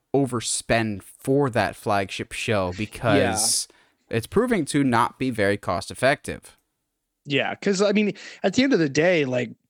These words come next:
Speaker 2: so what happens when, um, you know, you, you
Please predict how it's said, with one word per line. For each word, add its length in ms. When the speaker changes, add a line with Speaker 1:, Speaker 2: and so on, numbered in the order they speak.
Speaker 2:
so 160
what 140
happens 480
when, 240
um, 460
you 120
know, 280
you, 480
you 280